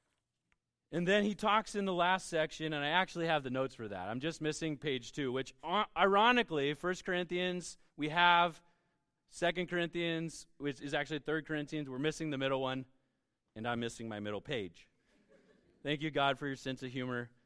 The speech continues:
and for getting us through this, right? Now, number three, the better reward of godly giving. Paul talks about a better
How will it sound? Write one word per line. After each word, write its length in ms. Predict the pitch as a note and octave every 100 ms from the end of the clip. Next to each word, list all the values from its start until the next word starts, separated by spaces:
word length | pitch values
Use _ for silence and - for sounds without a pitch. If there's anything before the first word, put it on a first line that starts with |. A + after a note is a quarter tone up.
| _
and 120 | - G#2+
for 80 |
getting 260 | A2+ A#2+ A#2
us 140 | A2
through 180 | - C3+
this, 220 | G#2 D#2+
right? 260 | B2 F3 -
Now, 80 | D#3+
number 240 | F#3 G3
three, 380 | F#3 B3 B3 A#3 - - _
the 60 | -
better 300 | C3 A3 A#3+
reward 540 | B3 B3 G3 G3+ G3+
of 220 | F#3 D#3+ C#3
godly 380 | D#3 D#3+ D3+
giving. 360 | C#3 C#3 B2 A#2+
Paul 260 | - G#3 A3+
talks 320 | A#3 A3 -
about 200 | G#3+ G3
a 100 | E3
better 720 | E3+ - G#3+ C#4 A3+ F3+ F3+